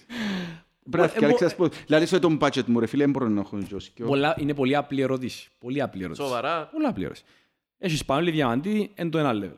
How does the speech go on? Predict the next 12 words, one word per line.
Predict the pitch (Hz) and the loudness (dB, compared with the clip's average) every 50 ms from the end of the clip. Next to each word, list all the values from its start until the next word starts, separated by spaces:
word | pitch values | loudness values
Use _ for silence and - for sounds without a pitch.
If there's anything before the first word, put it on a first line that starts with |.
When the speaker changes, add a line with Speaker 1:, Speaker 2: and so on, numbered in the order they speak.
| _ _ | _ _
Speaker 2:
Και | _ 330 254 | _ -8 -4
θω-, | 202 202 - 156 | -4 -4 -4 -2
θω-, | 160 180 180 160 | -2 -2 -2 0
θεωρώ | 127 175 170 180 196 | 0 0 2 2 2
ότι | 190 180 170 | 0 0 -2
που | 139 127 | -2 -2
κάτω | - 233 277 311 277 226 208 | -2 0 0 0 0 0 0
πάμε | 214 202 202 202 190 | 0 0 0 0 -2
στο, | - - - 165 151 143 135 131 127 120 120 - - - - | -4 -4 -4 -2 -2 0 0 -2 -2 -4 -6 -8 -12 -12 -6
ε, | - 135 131 | -4 -4 -4
Παπαλουκάς | 127 - - 127 127 139 131 131 120 156 156 139 | -4 -4 -6 -4 -2 0 -2 0 0 -2 -4 -4
Ζήσης, | 131 139 139 139 139 131 - | -6 -12 -14 -14 -16 -18 -20